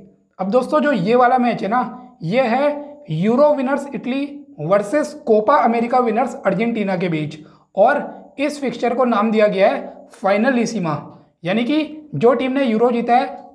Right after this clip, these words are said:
उसका मैच है जो टीम ने कोपा अमेरिका जीता है।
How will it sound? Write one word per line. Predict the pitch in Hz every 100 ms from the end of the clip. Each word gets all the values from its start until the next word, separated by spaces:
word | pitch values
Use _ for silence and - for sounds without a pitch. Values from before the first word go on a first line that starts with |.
| -
उसका | 220 294 285
मैच | 233 180
है | 254 294 - -
जो | 147 240
टीम | 233 220
ने | 262
कोपा | 240 196 226 226 - - -
अमेरिका | 185 190 196 233
जीता | 226 226 233
है। | 294 - -